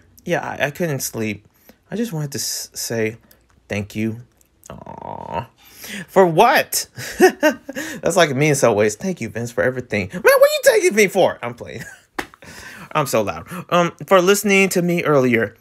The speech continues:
and for saying that I'm not a coward. Well, what? That's what I'll be. Uh, well, it's true. Uh, you're not a coward.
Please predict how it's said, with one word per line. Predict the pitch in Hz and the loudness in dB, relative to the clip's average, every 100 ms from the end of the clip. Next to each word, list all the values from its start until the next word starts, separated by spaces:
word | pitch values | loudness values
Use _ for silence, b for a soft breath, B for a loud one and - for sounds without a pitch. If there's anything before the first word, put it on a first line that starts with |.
| _ | _
and | 143 | -4
for | 143 156 | 0 0
saying | 147 202 196 175 | 0 -2 0 2
that | 147 | 4
I'm | 151 165 170 | 4 2 0
not | 156 151 | 0 0
a | 156 | 0
coward. | - 139 101 95 90 _ B B B | -4 -6 -4 -6 -10 _ B B B
Well, | 147 196 165 156 170 | 4 6 6 4 4
what? | 202 339 - _ _ _ _ _ _ _ _ | 4 4 2 _ _ _ _ _ _ _ _
That's | - 131 | -2 0
what | 117 | 4
I'll | 117 | 4
be. | 101 90 - _ - | 2 -6 -10 _ 2
Uh, | 156 156 143 | 4 4 2
well, | 208 202 170 | 2 2 0
it's | 165 - | -4 -10
true. | - 170 101 95 - | -6 -4 -4 -8 -4
Uh, | 135 127 120 | 0 2 0
you're | 127 | -2
not | 120 123 | -2 -4
a | 110 | -6
coward. | - - - | -10 -14 -16